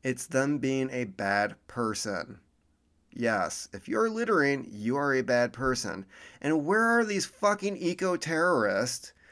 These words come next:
going around telling everybody they need to reduce their carbon and cut emissions and we need to help save the planet,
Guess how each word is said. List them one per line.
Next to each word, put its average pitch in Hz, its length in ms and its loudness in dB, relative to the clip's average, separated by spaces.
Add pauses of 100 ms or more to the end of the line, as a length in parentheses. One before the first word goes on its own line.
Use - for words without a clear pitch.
(220)
going 160 300 2
around 127 400 2
telling 156 280 0
everybody 160 380 2
they 135 160 0
need 139 240 0
to 143 60 -2
reduce 131 400 0
their 151 160 -6
carbon 123 440 0
and 110 120 -2
cut 127 180 -2
emissions 117 800 0 (360)
and 113 300 -2
we 113 80 0
need 143 220 0
to 135 40 -2
help 143 280 -4
save 135 300 -2
the 117 60 -6
planet, 151 600 2